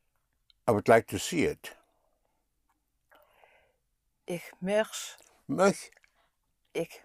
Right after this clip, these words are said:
Speaker 2: möch-,
Speaker 1: möchte.
Speaker 2: möchte.
Speaker 1: So I would like to see it. Ich möchte.
Speaker 2: Ich mö-, ich möchte es sehen.
Speaker 1: Right. Ich möchte es sehen.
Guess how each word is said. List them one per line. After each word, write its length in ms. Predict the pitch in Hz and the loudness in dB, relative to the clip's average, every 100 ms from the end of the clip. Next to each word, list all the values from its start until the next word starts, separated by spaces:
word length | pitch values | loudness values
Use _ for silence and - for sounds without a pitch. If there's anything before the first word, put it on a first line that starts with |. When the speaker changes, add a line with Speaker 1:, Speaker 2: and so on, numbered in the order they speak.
| - | -8
Speaker 2:
möch-, 560 | 185 214 - - - - _ _ _ - _ _ | -2 -2 -4 -12 -18 -20 _ _ _ -20 _ _
Speaker 1:
möchte. 680 | 104 117 - - - _ - - _ _ 160 | 4 4 4 -6 -20 _ -20 -20 _ _ -6
Speaker 2:
möchte. 540 | 156 151 - - 139 - _ _ _ _ _ _ _ | -4 -4 -10 -14 -18 -20 _ _ _ _ _ _ _
Speaker 1:
So 140 | - 104 | -4 0
I 100 | 107 | 2
would 180 | 98 123 | 4 4
like 180 | 117 | 4
to 100 | - | 2
see 300 | 90 - 131 | -8 0 2
it. 280 | 160 170 - _ _ _ _ _ _ | 2 0 -14 _ _ _ _ _ _
Ich 160 | 101 62 - - | -12 -12 -20 -2
möchte. 680 | 101 123 - - - 143 143 - _ _ _ _ | 2 2 -2 -18 -2 -2 -2 -8 _ _ _ _
Speaker 2:
Ich 180 | - - 170 | -20 -18 -16
mö-, 120 | 165 _ _ _ | -16 _ _ _
ich 160 | 165 160 - - | -14 -14 -18 -12
möchte 640 | 190 214 - - 208 202 - _ - - - | -10 -10 -12 -8 -8 -8 -12 _ -20 -20 -4
es 580 | 175 175 - - - _ _ _ _ _ _ _ _ _ - - _ _ _ _ _ | -4 -2 -6 -10 -12 _ _ _ _ _ _ _ _ _ -20 -20 _ _ _ _ _
sehen. 480 | - - 190 240 330 - _ | -8 -4 -2 -4 -8 -14 _
Speaker 1:
Right. 360 | 117 151 - - _ - | 4 4 4 -4 _ -8
Ich 180 | 107 - | -6 0
möchte 460 | 95 101 - 143 | 0 0 0 0
es 180 | 151 - | 0 -4
sehen. 420 | 170 190 113 - | -2 -2 -4 -8